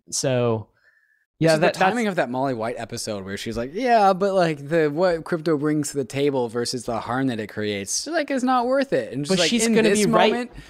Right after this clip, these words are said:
Speaker 1: She's gonna be right in the short run, but lo-, wrong in the long, uh, run, I think, is the, kind of the arc of critics.
Speaker 2: So how
Speaker 1: Um,
Speaker 2: many more cycles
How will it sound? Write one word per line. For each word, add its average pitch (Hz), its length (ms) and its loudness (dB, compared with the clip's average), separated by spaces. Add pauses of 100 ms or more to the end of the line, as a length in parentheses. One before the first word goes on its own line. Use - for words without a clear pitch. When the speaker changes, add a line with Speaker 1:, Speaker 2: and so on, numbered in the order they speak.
Speaker 1:
She's - 580 -4
gonna 196 180 2
be 208 140 -2
right 147 220 2
in 139 100 -4
the 180 80 -2
short 135 320 -4
run, 131 400 0
but 123 180 0
lo-, 113 340 -2
wrong 120 360 0
in 113 80 0
the 104 100 -2
long, 98 440 -4 (180)
uh, 110 260 -4
run, 76 320 -8 (240)
I 117 140 -6
think, 101 320 -8
is 117 140 -6
the, - 80 -16
kind 127 180 -6
of 117 60 -4
the - 60 -6
arc 113 260 -6
of 110 100 -16
critics. - 380 -8
Speaker 2:
So 160 140 -2
how 170 240 0
Speaker 1:
Um, 190 60 -2
Speaker 2:
many 202 200 0
more 143 320 -2
cycles - 640 -6